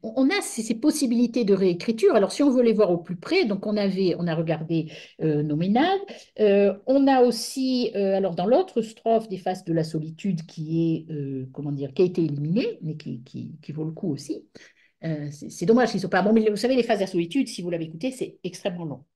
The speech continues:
Hein, ça dure pratiquement dix minutes. Donc, il s'est dit, « Pour alléger, parce que si je rajoute encore deux strophes, on va approcher du quart d'heure et peut-être qu'on dira, euh, c'est beaucoup trop long. » Et donc là, on a une autre chose, on a, euh, « Où de violents cyclopes, euh,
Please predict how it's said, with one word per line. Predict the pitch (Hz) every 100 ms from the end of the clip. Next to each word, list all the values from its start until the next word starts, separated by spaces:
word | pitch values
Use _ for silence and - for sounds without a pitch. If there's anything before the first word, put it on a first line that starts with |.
| -
Hein, | 170
ça | 160
dure | 143
pratiquement | - 175 170 165 165
dix | 151
minutes. | 151 202 269 - - - -
Donc, | 220 220
il |
s'est | 196
dit, « | 214
Pour | 233 175
alléger, | 170 165 254
parce | 185 196
que |
si | 202
je | 175
rajoute | 175 175
encore | 202 196 165
deux | 151
strophes, | 165 - 233 247 240
on | 185 175
va | 165
approcher | 156 160 165 160
du | -
quart | 143 147
d'heure | 190 196
et |
peut-être | 165 131 175 175
qu'on | 175 165 135
dira, | 131 143 165
euh, | - - - - _
c'est | -
beaucoup | 160 165
trop | - 143
long. » | 104 - _ _ _ _ _ _ _ _ _ _ _ _ _ _ _ _ _ _ _ -
Et |
donc | 190 190 196
là, | 214 294 339 _ _ _ _
on | 165
a | 190
une | 226
autre | 233 180
chose, | - 247 330
on | 190
a, | 202 247 240 196
euh, « | 180 175
Où | 208
de | 180
violents | 185 202 277 269 254
cyclopes, | - - 220 240 254 - _ - - _ _ _
euh, | -